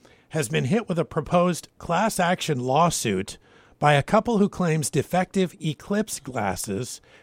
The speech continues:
purchased through the online retailer damaged their eyes. Now, the couple purchased a three-pack of Eclipse glasses on Amazon in early August, assuming that the glasses, glasses would allow them to safely view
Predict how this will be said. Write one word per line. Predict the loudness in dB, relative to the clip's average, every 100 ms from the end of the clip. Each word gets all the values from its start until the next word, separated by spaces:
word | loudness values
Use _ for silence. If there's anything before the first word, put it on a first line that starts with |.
| _
purchased | -4 -4 -2 -4 -4
through | -4
the | -4 -2
online | -2 -2 -4 -4
retailer | -4 -4 -4 -2 -4 -8 _ _ _ _ _
damaged | -2 0 0 0 -4
their | -2 -2 0
eyes. | 0 0 -4 -10 -16 -16 _ _ _ _ -10
Now, | -6 -4
the |
couple | 0 0 2 0
purchased | -2 -4 -2 -4 -2
a |
three-pack | -6 -4 -2 0 0 -4 -4
of | -8
Eclipse | -10 -8 -6 -6 -6
glasses | -4 -2 -2 -4 -4 -6 -14 _ -14 -4
on | -4
Amazon | -2 -2 -2 0 -2
in | -2 -4
early | -4 -2
August, | 0 2 0 -4 -8 -16 -20 -12 -4
assuming | -2 2 4 6 6
that | 4
the | 0
glasses, | -2 0 2 0 -2 -4 -10 _
glasses | -2 2 2 0 -6
would | -4 -4
allow | 0 2 2
them | 2 -2
to | -2 -6
safely | -4 -4 -4 -6 -8
view | -6 -2 0 0 -2